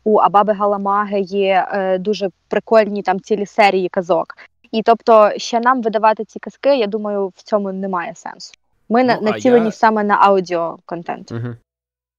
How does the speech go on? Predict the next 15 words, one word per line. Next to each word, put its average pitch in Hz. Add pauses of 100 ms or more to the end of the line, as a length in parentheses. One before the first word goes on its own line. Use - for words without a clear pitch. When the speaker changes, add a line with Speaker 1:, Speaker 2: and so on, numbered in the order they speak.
(220)
Speaker 2:
А 110
я 127
зрозумів, 143
що 113
коли 123 (160)
наші 107
слухачі, 104
е, 127 (400)
платитимуть 113
за 104
підписку 95
в 92
аудіоказках 92
українською, 107
вони, 139